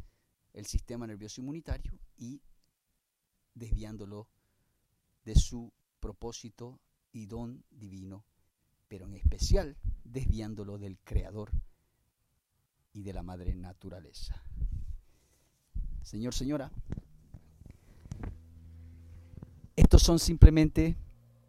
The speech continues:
puntos importantes de qué en realidad es su juguito. Ahora usted tendrá que tomar las propias decisiones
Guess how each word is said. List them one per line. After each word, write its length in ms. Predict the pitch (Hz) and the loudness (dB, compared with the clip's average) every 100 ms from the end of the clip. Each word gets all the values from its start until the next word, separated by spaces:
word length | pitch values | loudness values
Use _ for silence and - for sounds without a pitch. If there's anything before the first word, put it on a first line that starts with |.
| _ - - - - - _ - - _ _ | _ -16 -16 -16 -20 -20 _ -20 -20 _ _
puntos 520 | - - 156 156 - - _ _ _ _ _ - | 10 10 10 8 8 -10 _ _ _ _ _ -2
importantes 960 | 123 - - - 117 110 117 - - - - _ _ _ _ _ _ _ | 6 10 10 8 -4 -2 -6 -6 -8 -12 -20 _ _ _ _ _ _ _
de 160 | 113 117 | -2 -2
qué 280 | - - 123 | 2 2 2
en 80 | |
realidad 420 | 113 104 98 98 101 | -2 -4 -4 -4 -2
es 80 | |
su 120 | - 95 | 2 4
juguito. 420 | 82 90 90 - - - - - - - - - - _ _ _ _ _ _ _ _ _ _ _ _ _ _ - _ - | 4 0 -2 4 4 4 0 -4 -8 -10 -14 -20 -20 _ _ _ _ _ _ _ _ _ _ _ _ _ _ -20 _ -8
Ahora 240 | 104 110 | -4 2
usted 240 | 107 113 | 2 2
tendrá 300 | - 104 101 | 2 0 -2
que 120 | 107 113 | -6 -2
tomar 240 | 107 110 | 0 2
las 140 | 104 | 4
propias 340 | - - - - | 6 6 6 6
decisiones 600 | 123 - 117 160 143 | 4 4 4 4 6